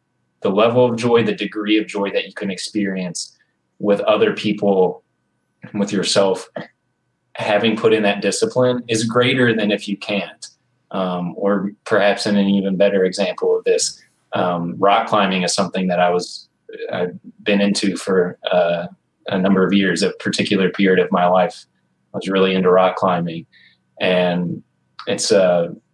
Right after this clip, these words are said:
pretty direct in that when you go outside to a cliff to climb, here's a route that you can climb if you're, if you have the skill to do so. And if you don't have the skill to do so, you can't climb that,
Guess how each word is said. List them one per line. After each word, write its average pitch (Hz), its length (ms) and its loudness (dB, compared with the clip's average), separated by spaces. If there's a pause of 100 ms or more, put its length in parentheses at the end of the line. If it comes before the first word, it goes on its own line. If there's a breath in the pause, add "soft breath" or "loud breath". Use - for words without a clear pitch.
(680)
pretty 123 320 0
direct 104 680 2 (340)
in 98 200 -2
that 92 460 2 (420)
when 98 200 -2
you 107 120 2
go 127 140 6
outside 107 560 4
to 95 140 -4
a 90 60 2
cliff 110 560 0
to 101 120 -10
climb, 92 600 -2 (1200)
here's 117 420 0
a 107 100 4
route 104 440 4
that 101 140 2
you 101 120 -2
can 101 160 -6
climb 104 400 2
if - 140 -10
you're, 98 180 0 (120)
if - 120 -6
you 107 120 -2
have 101 180 2
the 98 80 -6
skill 98 260 2
to - 140 -4
do 110 160 4
so. 92 400 0 (100)
And 98 80 -8
if 92 100 -6
you 120 100 4
don't 131 160 2
have 107 140 2
the 104 80 2
skill 101 220 4
to - 160 -6
do 110 140 2
so, 95 340 0 (260)
you 113 200 2
can't 117 300 -2
climb 104 300 2
that, 98 360 2